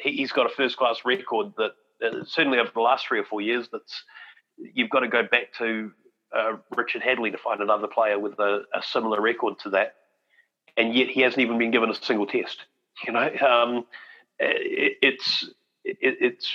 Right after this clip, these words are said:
it's breathtaking the, the depth that we've managed to build. Um, from a point where we were, it wasn't that long ago <laughs> that we were, we were looking around and, and thinking, "Well, we've got six or seven test quality players, and who else are gonna make up the squad?"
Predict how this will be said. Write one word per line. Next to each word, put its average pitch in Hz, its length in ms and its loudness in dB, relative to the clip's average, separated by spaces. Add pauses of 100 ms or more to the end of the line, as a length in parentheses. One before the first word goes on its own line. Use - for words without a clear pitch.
(120)
it's 113 200 -2
breathtaking 127 800 2
the, 104 220 2
the 110 160 4
depth 120 320 2
that 113 80 0
we've 101 140 -2
managed 107 280 0
to 104 60 -4
build. 98 340 4 (420)
Um, 110 160 4
from 131 240 6
a 117 40 4
point 147 360 6
where 113 160 6
we 120 160 6
were, 113 260 6
it 101 80 0
wasn't 131 240 4
that 123 160 2
long 127 220 6
ago 123 260 4
<laughs> 110 40 -2
that 135 100 0
we 135 180 0
were, 143 160 2 (320)
we 160 80 6
were 143 80 8
looking 147 320 4
around 131 340 6
and, 117 200 0 (260)
and 127 160 0
thinking, 135 300 2
"Well, 131 160 6
we've 131 100 4
got 147 220 4
six - 440 0
or 123 120 4
seven 131 500 4 (100)
test - 280 2
quality 117 340 4
players, 139 340 6
and 131 140 4
who 143 180 8
else 139 240 4
are 139 40 2
gonna 127 260 4 (260)
make 147 280 4
up 135 120 2
the 143 60 0
squad?" 151 360 4